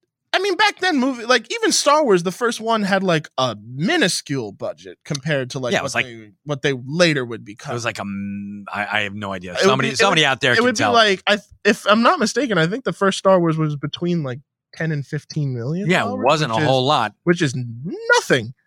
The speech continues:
Speaker 2: No, not considering what they did. I mean, that Luke Skywalker's, uh, uniform was a karate gi and bleached jeans.
Speaker 1: Yeah, it was,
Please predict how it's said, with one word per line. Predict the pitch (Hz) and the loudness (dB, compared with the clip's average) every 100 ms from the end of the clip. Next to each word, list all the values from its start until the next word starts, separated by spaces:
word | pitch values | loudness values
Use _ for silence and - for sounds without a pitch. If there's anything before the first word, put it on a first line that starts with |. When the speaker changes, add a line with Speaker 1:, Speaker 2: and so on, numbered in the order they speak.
| _ _ _ | _ _ _
Speaker 2:
No, | 110 147 123 104 | 0 0 0 0
not | 127 120 | -2 -2
considering | 123 - 117 113 104 98 | -4 -2 -2 -2 -6 -4
what | 110 104 | -6 -6
they | 95 | -10
did. | - 131 | -4 -2
I | 98 | -2
mean, | 101 104 | -6 -6
that | 120 110 _ _ _ _ _ _ _ _ _ _ | -8 -8 _ _ _ _ _ _ _ _ _ _
Luke | 170 160 | 0 2
Skywalker's, | - 160 165 156 151 - 147 143 123 - 113 | 0 2 2 4 2 2 0 0 -2 -8 -4
uh, | 117 113 117 | 0 0 0
uniform | 151 170 - 110 107 | -2 -2 -4 -6 -4
was | 104 107 107 101 - | -4 -4 -4 -8 -10
a | 104 104 101 101 98 98 | -8 -6 -6 -8 -8 -10
karate | - 104 120 151 143 107 | -8 -2 0 0 -4 -8
gi | 123 127 123 120 - | -4 -2 0 -2 -6
and | 107 104 104 104 104 - _ _ _ _ _ | -6 -4 -4 -6 -8 -14 _ _ _ _ _
bleached | 90 117 135 - - _ - | -10 -4 -2 -2 -4 _ -8
jeans. | - 120 90 73 - - _ _ _ _ _ _ _ - | -6 -6 -10 -14 -20 -20 _ _ _ _ _ _ _ -2
Speaker 1:
Yeah, | 135 | 0
it | 123 | 2
was, | 139 123 | 0 -2